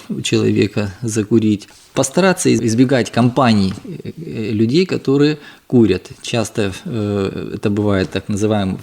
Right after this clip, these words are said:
во время так называемых перекуров, обеденных перерывов и так далее, когда собирается круг людей, которые курят. Естественно, человек, если желает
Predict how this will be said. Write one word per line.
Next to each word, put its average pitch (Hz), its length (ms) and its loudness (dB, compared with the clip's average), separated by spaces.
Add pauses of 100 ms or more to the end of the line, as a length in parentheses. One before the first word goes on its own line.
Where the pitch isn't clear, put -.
(100)
во 120 140 -2
время 104 260 2
так 95 180 -6
называемых 98 440 -2
перекуров, 156 580 4 (460)
обеденных 139 560 4
перерывов 131 600 2
и 117 60 -2
так 107 200 -2
далее, 101 320 0
когда 98 400 -6
собирается 98 880 -6
круг 104 300 -4
людей, 98 300 -2
которые 101 400 -6
курят. 160 360 0
Естественно, - 420 -10
человек, 107 380 -6
если 107 280 -10
желает 110 360 -4